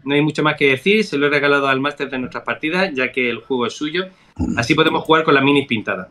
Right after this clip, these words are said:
Como siempre, les he hecho una pequeña mazmorra para que los tenga en la vitrina cuando no juguemos. Postdata, como se trataba de hacer algo con lo que se pueda jugar y para alejarnos del tema Wargame,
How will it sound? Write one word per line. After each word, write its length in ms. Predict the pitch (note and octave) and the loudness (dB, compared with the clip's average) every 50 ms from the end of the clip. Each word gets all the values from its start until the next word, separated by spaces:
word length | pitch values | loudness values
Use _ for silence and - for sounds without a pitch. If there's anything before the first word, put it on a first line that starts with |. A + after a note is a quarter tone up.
| _ _ | _ _
Como 200 | - C#3 C3 B2+ | -2 -2 -2 0
siempre, 480 | A#2 D#3+ D#3+ D#3 F#3 F3+ F#3+ G3 G3 - _ | 0 -2 -2 0 2 2 2 2 0 -2 _
les 220 | C3 B2+ A#2+ A#2+ | -4 -4 -2 -2
he 60 | D3+ | -2
hecho 320 | D3+ D3 - - F3 F3 - | -4 -2 -2 -2 -2 -2 -2
una 180 | D#3 D3+ D#3 C3+ | 0 -2 0 0
pequeña 260 | C#3+ C3+ C#3+ C#3 C3 | 0 0 0 0 2
mazmorra 540 | C3 B2+ B2+ C#3 D#3+ F3 F3 F#3 G3 G3+ - - - - _ - _ _ | 2 2 2 4 4 4 4 4 2 0 -2 -8 -20 -20 _ -20 _ _
para 240 | C#3 C#3 C3+ B2 | 0 0 0 0
que 60 | A#2 B2 | 0 -2
los 160 | A#2+ A#2+ A#2+ | -2 -2 -2
tenga 240 | - D#3 D#3+ D#3+ D#3+ | -2 -2 0 0 0
en 60 | D3+ C#3 | 0 0
la 80 | C3+ | 0
vitrina 400 | B2 A#2+ A#2 C3+ C#3+ D#3 E3+ D#3+ | 0 -2 -2 -2 -2 -2 -2 -2
cuando 200 | C#3+ B2+ A#2+ A#2 | -2 -2 -2 0
no 100 | C3+ B2+ | -2 -2
juguemos. 380 | - - A2+ G#2+ G2 F2 E2+ - _ _ - _ _ _ _ _ _ _ _ _ _ | -2 -2 -4 -4 -4 -4 -8 -12 _ _ -20 _ _ _ _ _ _ _ _ _ _
Postdata, 440 | _ C#3+ C3+ C3+ D3+ C3 - E2+ - - - _ | _ 2 4 4 2 0 0 -6 -10 -14 -8 _
como 160 | C#3+ D3 C#3+ | 0 2 4
se 100 | C3+ C#3+ | 4 4
trataba 240 | G#3 F#3 - F3+ G3 | 2 4 4 4 4
de 80 | G3+ | 4
hacer 180 | F#3+ F#3 - F#3 | 4 2 2 2
algo 220 | G3 F#3+ E3+ C3+ | 2 2 2 0
con 80 | A#2 B2 | -2 -4
lo 60 | A#2+ | -6
que 60 | A2 A2 | -6 -6
se 80 | A#2+ | -8
pueda 240 | A2+ C#3 D3 D#3+ D#3 | -6 -4 -4 -4 -4
jugar 340 | - D3+ D#3 D#3+ D3+ - - | -4 -4 -2 -2 -2 -2 -4
y 120 | - C#3 A#2+ | -8 -10 -6
para 320 | - B2 A#2+ A#2+ A#2+ A#2+ | -4 -4 -2 0 0 0
alejarnos 640 | A#2 A#2 A#2 A#2 D3+ D#3 D#3+ D#3 C#3+ A#2 A2+ A#2 A#2+ | -2 -2 -4 -4 -2 -2 -2 -2 -4 -6 -8 -8 -8
del 160 | A#2+ A2 G#2 | -8 -6 -4
tema 180 | C#3 C#3 D3 C#3 | -2 -2 0 0
Wargame, 400 | C#3 C3+ C3 C3+ D3 D3+ D#3+ | 2 0 0 2 0 -2 -2